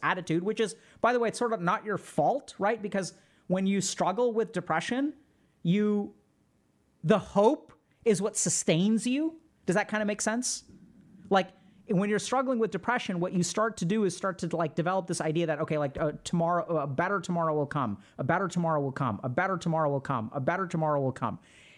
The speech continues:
And that's what sustains you through the dark times. And then the better tomorrow comes, and that sort of becomes the whole of your strategy.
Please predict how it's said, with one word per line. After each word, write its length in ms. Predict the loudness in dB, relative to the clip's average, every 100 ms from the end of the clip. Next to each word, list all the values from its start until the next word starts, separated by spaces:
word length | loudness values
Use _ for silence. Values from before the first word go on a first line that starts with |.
| -6
And 300 | 0 0 2
that's 380 | 2 2 -2 -2
what 180 | -2 -2
sustains 640 | -2 -2 0 0 0 0
you 140 | 0 0
through 200 | 0 0
the 80 | 2
dark 260 | 0 0
times. 460 | -4 -6 -8 -12 -14 _ _ _ -2
And 160 | 0 2
then 120 | 0
the 60 |
better 260 | 0 0 -2
tomorrow 380 | -2 0 2 0
comes, 640 | -2 2 2 2 -2 -4
and 160 | -4 -2
that 180 | -2 -2
sort 220 | 0 0
of 80 | 0
becomes 400 | -2 -2 -2 -2
the 120 | -2
whole 260 | 0 0
of 80 | 0
your 100 | -2
strategy. 540 | -2 -2 -2 -4 -10